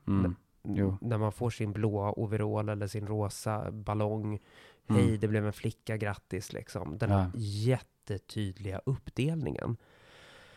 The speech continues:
Speaker 2: eh, som kommer med olika förväntningar.
Speaker 1: Mm.
Speaker 2: Jag var ju ett väldigt feminint barn. Jag ville
Speaker 1: Mm.
Speaker 2: leka med tjejerna, jag ville se ut som tjejerna, jag ville klä mig som tjejerna, jag ville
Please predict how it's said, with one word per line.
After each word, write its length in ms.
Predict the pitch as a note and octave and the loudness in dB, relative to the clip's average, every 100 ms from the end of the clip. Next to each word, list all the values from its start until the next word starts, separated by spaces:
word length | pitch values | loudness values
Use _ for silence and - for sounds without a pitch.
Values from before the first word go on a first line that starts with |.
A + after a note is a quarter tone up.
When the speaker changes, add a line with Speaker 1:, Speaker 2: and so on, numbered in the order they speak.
| - _ _ | -20 _ _
Speaker 2:
eh, 280 | - A2 E2 - - - - | -2 0 0 -4 -12 -20 -8
som 220 | - A#2+ | 0 0
kommer 460 | - A2 C3+ E3 A2 | 2 2 4 6 6
med 140 | G#2+ | 6
olika 420 | A#2 A2 F#2 G2+ | 8 6 4 -2
förväntningar. 880 | - A2+ F3 C3 G2 - B1 G#1 C2+ | -2 2 4 4 2 -2 -2 -2 0
Speaker 1:
Mm. 400 | B2 A2 G2+ F#2+ - _ _ _ A#2 | 4 6 6 2 -6 _ _ _ 6
Speaker 2:
Jag 200 | A#2 C#3 | 8 8
var 120 | B2+ | 6
ju 80 | G#2+ | 4
ett 120 | - | 2
väldigt 400 | A#2+ D3 A2+ C#3 | 2 2 2 -2
feminint 580 | - G2+ G2 G2 F#2+ - | -4 -4 -2 -4 -6 -4
barn. 360 | C#2 B2+ C#3 C#3+ | -2 -2 -4 -6
Jag 160 | - A#2 | 2 4
ville 200 | A2 G2+ | 4 2
Speaker 1:
Mm. 60 | G2+ | 0
Speaker 2:
leka 300 | G#2 - G#2 | -2 -2 -4
med 140 | G2 | -4
tjejerna, 640 | - C#3+ C#3 C#3+ D3 D3 | 0 0 2 0 0 -2
jag 240 | B2+ G#2+ G2+ | 0 -2 -2
ville 320 | G2+ G2+ G#2 | -2 -2 -4
se 260 | - - G#2 | -8 -6 -2
ut 260 | A#2 C3 | -2 -2
som 180 | - C#3+ | -4 -4
tjejerna, 640 | - C#3+ C3+ B2+ B2 B2+ B2 | -2 -2 0 -2 -2 -2 -2
jag 240 | A2 G#2+ | -2 -2
ville 420 | G#2 G2+ G2 G2+ | -2 -2 -2 -2
klä 480 | G2 - G#2 G#2 C3 | -4 -6 -2 0 0
mig 180 | C#3 C#3 | 0 -2
som 180 | - C3+ | -4 -6
tjejerna, 580 | - C3+ B2 A2+ A#2+ | -2 -2 0 0 0
jag 180 | A#2 G#2+ | 0 0
ville 480 | G2 G#2 G2+ G2+ G2+ | 0 -2 -2 -2 -2